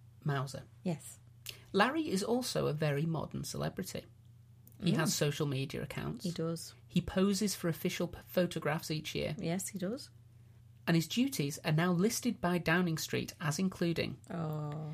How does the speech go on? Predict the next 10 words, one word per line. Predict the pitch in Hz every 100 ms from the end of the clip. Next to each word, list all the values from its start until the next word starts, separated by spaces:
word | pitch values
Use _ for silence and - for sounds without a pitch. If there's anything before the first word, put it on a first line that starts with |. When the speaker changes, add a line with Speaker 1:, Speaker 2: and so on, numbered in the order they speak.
| 160 - -
Speaker 1:
greeting | - 190 208 247 220
guests | 180 208 - - -
to | 156
the | 139
house, | 139 123 - - -
Speaker 2:
Yes. | 165 139 - - -
Speaker 1:
inspecting | - 156 - - - - 240
security | 240 190 240 277 -
defences, | 160 131 113 - 113 - -
Speaker 2:
Yes. | 180 143 143 -